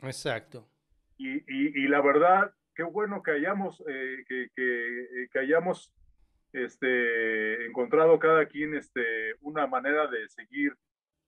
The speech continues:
Speaker 2: eh, adelante en nuestras carreras. O sea, unos, unos, pues, digo, n-, no están tocando, pero, pero, pues, están trabajando de otras cosas, pero siguen en, con la batería. O sea, el chiste es no dejar el
Speaker 1: Exacto.
Speaker 2: seguir.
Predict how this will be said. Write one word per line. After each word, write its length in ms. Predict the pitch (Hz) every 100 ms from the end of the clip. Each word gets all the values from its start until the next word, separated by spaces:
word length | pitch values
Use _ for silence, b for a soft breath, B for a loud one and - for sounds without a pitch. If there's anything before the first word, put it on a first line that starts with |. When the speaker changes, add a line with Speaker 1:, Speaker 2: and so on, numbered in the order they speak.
| _ -
Speaker 2:
eh, 260 | 110 110
adelante 720 | 110 117 131 151 151 151 135 117
en 80 |
nuestras 320 | 110 - 110 -
carreras. 600 | 110 117 139 156 156 -
O 40 |
sea, 600 | - 123 120 120 113 104 113
unos, 380 | 143 170 160 160
unos, 300 | 156 151 -
pues, 220 | - 113 - -
digo, 320 | 123 120 - _ _ 98
n-, 220 | 110 113
no 400 | 107 107 120 139
están 260 | 143 156 156
tocando, 440 | 156 151 151 185
pero, 320 | - 123 113 - _ _ _ _ _ _ _ _ _ -
pero, 520 | 123 120 113 113 107
pues, 120 | 117
están 140 | 147 160
trabajando 480 | 170 143 170 170
de 80 | 156
otras 220 | 165 156
cosas, 320 | - 170 175 160
pero 220 | 123 113
siguen 440 | - 156 165 180 143
en, 140 | 113 92 104
con 160 | 113
la 60 | 110
batería. 500 | 107 - 127 151 151
O 60 |
sea, 260 | 143 135 127
el 80 | 113
chiste 220 | 156 -
es 60 | 156
no 120 | 175
dejar 360 | 165 160 160 151
el 140 | 107 _ _ _ _ _ -
Speaker 1:
Exacto. 440 | 127 - 160 - 180
Speaker 2:
seguir. 280 | 180 196